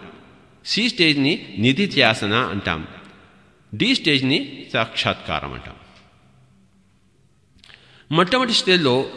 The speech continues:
శ్రవణము, నువ్వు బాగా విను. అక్కడ లెక్చర్లు ఇస్తున్నారు, జీసస్ క్రైస్ట్ గురించి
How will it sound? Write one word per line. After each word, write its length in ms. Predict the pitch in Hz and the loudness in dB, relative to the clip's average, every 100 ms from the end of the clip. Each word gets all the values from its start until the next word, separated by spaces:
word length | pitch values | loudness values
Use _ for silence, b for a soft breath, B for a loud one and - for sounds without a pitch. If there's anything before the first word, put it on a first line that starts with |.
| - | -4
శ్రవణము, 400 | - 143 160 143 | 2 4 4 2
నువ్వు 260 | 104 147 170 | 0 0 2
బాగా 340 | 110 120 214 | 2 2 2
విను. 320 | 170 147 196 101 - - - - - - _ _ _ - | 2 2 0 -6 -10 -18 -20 -20 -20 -20 _ _ _ -4
అక్కడ 200 | - 120 | 2 4
లెక్చర్లు 500 | 175 117 - 196 175 | 4 0 0 0 0
ఇస్తున్నారు, 360 | - 175 131 | -2 -2 -2
జీసస్ 440 | 90 139 180 185 - | 0 0 0 -2 0
క్రైస్ట్ 240 | 160 156 | 0 0
గురించి 440 | 151 139 131 170 | 0 0 0 0